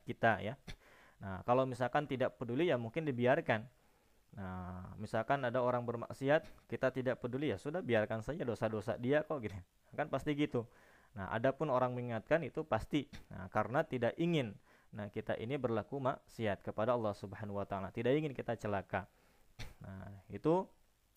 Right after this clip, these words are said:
selanjutnya, ya. Nah, dan kemudian, nah, ini perintah kembali, "Ya ayyuhallazina amanu taqullaha, nah, wazaru ma baqiya minar riba in kuntum mu'minin."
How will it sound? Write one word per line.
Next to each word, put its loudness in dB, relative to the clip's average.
selanjutnya, 0
ya. -16
Nah, -8
dan -4
kemudian, 4
nah, -4
ini -4
perintah 2
kembali, 2
"Ya 6
ayyuhallazina 0
amanu -2
taqullaha, 0
nah, -4
wazaru 2
ma 2
baqiya 2
minar 0
riba 6
in -6
kuntum -4
mu'minin." -6